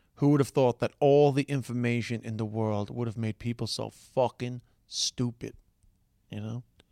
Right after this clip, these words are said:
And I, I think I've made that point on this podcast before, but how is it that access to information has actually almost made people less educated? Because instead of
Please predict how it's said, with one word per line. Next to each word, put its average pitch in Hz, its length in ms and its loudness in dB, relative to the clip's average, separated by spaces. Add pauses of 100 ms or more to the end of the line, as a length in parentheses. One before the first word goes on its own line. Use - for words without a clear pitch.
(440)
And 123 100 0
I, 123 100 0
I 135 60 0
think 190 160 -2
I've 147 140 2
made 175 140 2
that 131 140 0
point 139 180 0
on 113 60 0
this 120 120 -4
podcast 110 460 -4
before, 123 300 -6
but - 100 -12 (260)
how 170 280 6
is 135 160 2
it 113 220 -4
that 107 220 -2
access 127 460 -4
to - 140 -14
information 113 560 -8
has 98 180 -10
actually 117 600 -6 (400)
almost 143 380 0
made 120 220 -2
people 117 260 -2
less 117 400 0
educated? - 720 -8 (500)
Because 127 300 -2
instead 143 500 2
of 113 240 0